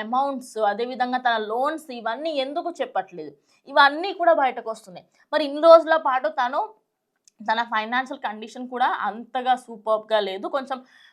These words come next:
ఆ, తను ఫైనాన్షియల్ కొంచెం డౌన్ ఉన్నప్పుడు వేరే ఇతర ఇతర దగ్గర నుంచి కూడా కొంచెం మనీ తీసుకోవడం కూడా జరిగిందట. మరి అవన్నీ ఎందుకు ఫ్యామిలీకి తెలియలేదు? ఇదంతా తల్లికి తెలిసి జరుగుతుందా,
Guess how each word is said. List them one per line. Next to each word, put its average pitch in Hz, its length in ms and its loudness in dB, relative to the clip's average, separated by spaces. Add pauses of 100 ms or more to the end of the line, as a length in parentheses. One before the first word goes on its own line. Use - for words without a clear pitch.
ఆ, 202 80 -2
తను 214 320 0 (300)
ఫైనాన్షియల్ 233 420 0
కొంచెం 240 260 -6
డౌన్ 214 300 0
ఉన్నప్పుడు 277 460 -2
వేరే 254 340 0
ఇతర 262 200 -4
ఇతర 262 180 0 (220)
దగ్గర 233 220 -2
నుంచి 240 300 -10
కూడా 233 260 -2 (140)
కొంచెం 254 400 -4
మనీ 214 260 -4
తీసుకోవడం 254 540 -4
కూడా 269 120 -4
జరిగిందట. 262 480 -4 (440)
మరి 330 140 4 (140)
అవన్నీ 311 420 2 (140)
ఎందుకు 339 280 -4
ఫ్యామిలీకి 262 600 -6
తెలియలేదు? 175 400 -12 (460)
ఇదంతా 254 400 6
తల్లికి 311 440 2
తెలిసి 254 340 -4
జరుగుతుందా, 247 640 -2